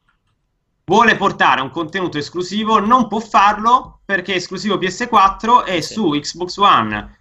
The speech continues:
Speaker 1: o in futuro su P C non c'è, non può farlo, oppure esce un assalto, quindi un'attività effettivamente, qualcosa che ti,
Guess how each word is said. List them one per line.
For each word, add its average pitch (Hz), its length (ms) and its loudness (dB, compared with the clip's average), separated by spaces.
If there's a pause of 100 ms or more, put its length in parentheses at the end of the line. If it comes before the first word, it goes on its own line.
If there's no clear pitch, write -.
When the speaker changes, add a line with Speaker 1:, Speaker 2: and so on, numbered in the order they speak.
(120)
Speaker 1:
o 156 140 0
in 123 120 -2
futuro 151 360 0
su 175 140 -4
P 190 100 -6
C - 200 -4
non 226 200 0
c'è, 170 440 0 (220)
non 202 200 0
può 165 120 0
farlo, 110 500 0
oppure 185 460 2
esce 110 680 -6
un 127 120 -6
assalto, 127 500 0
quindi 151 200 -4
un'attività 120 840 -2
effettivamente, 101 640 -12
qualcosa 107 360 -8
che 104 120 -6
ti, 104 320 -8